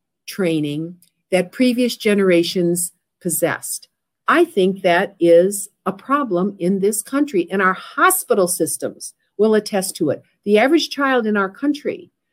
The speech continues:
spends seven to eight hours in front of a blue screen every day.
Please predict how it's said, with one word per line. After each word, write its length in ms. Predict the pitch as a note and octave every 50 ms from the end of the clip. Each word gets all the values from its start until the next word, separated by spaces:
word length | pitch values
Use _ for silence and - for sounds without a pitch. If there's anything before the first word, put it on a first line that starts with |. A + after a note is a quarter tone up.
| _ _ _
spends 540 | - - - - - B3 A#3 G#3 G3 G3+ -
seven 320 | - A#3+ A#3 B3 C#4+ C#4+ C#4
to 140 | C#4 C4 - G#3
eight 200 | G#3+ A#3 G#3 - -
hours 400 | G3 G3+ G#3 G#3 G3 F#3 F3+ F3+
in 120 | D3+ F#3+
front 240 | F#3 G3+ G#3 G3+ G3+
of 100 | F#3+ F3+
a 80 | F#3+ E3+
blue 260 | E3+ F3+ G#3+ A#3 A3
screen 580 | - - - - B3 A3+ G#3 F#3 E3 E3+ E3+ -
every 220 | E3+ F#3 F#3+ G3+ G3
day. 340 | F#3+ F3+ D3+ F2+ - -